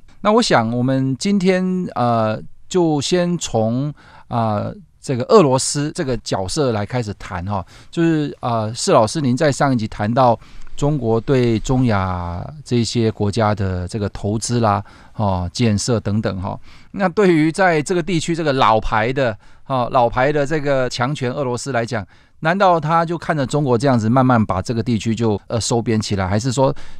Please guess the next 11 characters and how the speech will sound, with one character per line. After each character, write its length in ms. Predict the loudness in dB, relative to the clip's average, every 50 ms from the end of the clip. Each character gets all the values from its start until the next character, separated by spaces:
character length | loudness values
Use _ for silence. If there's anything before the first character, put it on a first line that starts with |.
| -8 -4
他 160 | 0 0 2
们 120 | 2 0
跟 480 | 0 0 0 0 0 0 0 0 -2 -2
中 200 | 0 0 0 0
国 320 | 2 2 2 2 2 2 0
有 400 | 0 -2 -2 -2 -4 -4 -4 -4
一 60 | -4
些 200 | -2 -2 -2 -2
合 200 | -2 -2 -4 -4
作 200 | -2 -2 -2 -2
哈？ 240 | -2 -4 -6 -8